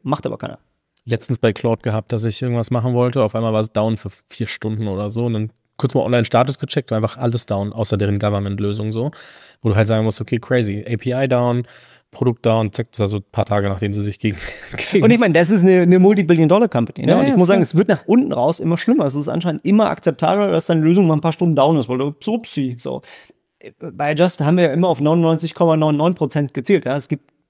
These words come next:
Speaker 1: ja, es gibt Jahre, da hatten wir mal drei, vier Stunden Downtime im Jahr. So, natürlich im Stück, ne? So macht man's ja. Aber selbst da sind wir auf neunundneunzig Komma neun fünf gekommen. Also das war ein schreckliches Jahr, waren für uns neunundneunzig Komma neun fünf Prozent,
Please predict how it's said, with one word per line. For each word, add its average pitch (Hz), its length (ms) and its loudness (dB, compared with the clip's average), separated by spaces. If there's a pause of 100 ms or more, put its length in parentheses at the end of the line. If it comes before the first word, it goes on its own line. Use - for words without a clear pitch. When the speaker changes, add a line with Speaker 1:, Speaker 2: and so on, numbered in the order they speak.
(100)
Speaker 1:
ja, 139 140 -2
es 165 80 -8
gibt 135 160 -8
Jahre, 135 180 -2
da 120 80 -4
hatten 123 140 -6
wir 139 60 -2
mal 127 360 -2
drei, 127 180 -8
vier 139 140 -6
Stunden 131 240 -6
Downtime - 420 -8
im 117 100 -6
Jahr. 131 280 -8
So, 123 240 -12
natürlich 143 420 0
im 131 100 -2
Stück, - 380 -4
ne? 123 280 -6 (540)
So 131 100 -14
macht - 180 -12
man's 143 160 -6
ja. 147 140 -2 (320)
Aber 135 160 -2
selbst 139 240 2
da 151 100 2
sind 156 80 -2
wir 185 100 4
auf 131 60 0
neunundneunzig 139 460 0
Komma 135 180 -4
neun 127 200 -2
fünf 175 220 0
gekommen. 117 440 -8
Also 127 180 -6
das 135 160 -2
war 135 80 2
ein 127 80 -2
schreckliches 170 480 0
Jahr, 143 160 -2
waren 139 160 -2
für - 80 -12
uns 139 160 -6
neunundneunzig 135 460 -2
Komma 127 180 -4
neun 123 160 -4
fünf 131 220 -8
Prozent, 123 400 -10